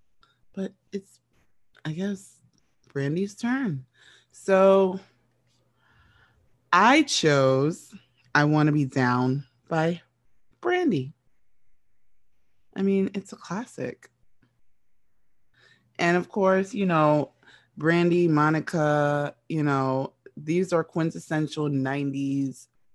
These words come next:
girls soloists. And the funny thing was, believe it or not, Angelica, I was watching, um, what was it?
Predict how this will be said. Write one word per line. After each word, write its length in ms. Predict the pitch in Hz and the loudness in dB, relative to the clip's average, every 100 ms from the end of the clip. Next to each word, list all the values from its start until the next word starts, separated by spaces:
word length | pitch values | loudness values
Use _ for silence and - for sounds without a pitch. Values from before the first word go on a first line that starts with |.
| _ _ _ _ _ | _ _ _ _ _
girls 640 | - 139 131 123 127 127 - _ | -6 -2 -2 -4 -10 -14 -20 _
soloists. 760 | - - 131 120 - - - _ _ _ _ _ _ _ _ _ _ _ _ - | -14 -4 -2 -2 -6 -12 -20 _ _ _ _ _ _ _ _ _ _ _ _ -10
And 640 | 143 139 135 131 123 139 _ _ _ _ _ _ _ _ _ _ _ _ - | -6 -4 -4 -4 -6 -8 _ _ _ _ _ _ _ _ _ _ _ _ -8
the 100 | 175 | -4
funny 300 | 220 247 285 | 0 2 0
thing 260 | 277 202 | 0 0
was, 420 | 180 160 156 151 - _ | 2 0 0 -6 -14 _
believe 300 | 202 254 349 | -4 0 0
it 60 | 294 | 0
or 80 | 170 | -2
not, 300 | 151 156 - | 0 -2 -4
Angelica, 500 | 165 170 175 175 180 | -4 -2 -2 -2 -2
I 160 | 165 | 0
was 180 | 165 160 | 0 0
watching, 540 | 156 160 - 170 160 | 0 0 0 -4 -2
um, 600 | 151 147 143 139 139 139 - _ _ _ _ _ _ _ _ _ _ _ _ _ _ - - _ - _ _ _ _ _ _ - | 0 0 2 0 0 -2 -8 _ _ _ _ _ _ _ _ _ _ _ _ _ _ -14 -14 _ -20 _ _ _ _ _ _ -8
what 280 | 160 160 151 | 0 2 4
was 260 | 156 143 | 2 2
it? 320 | 131 113 - | 0 0 -2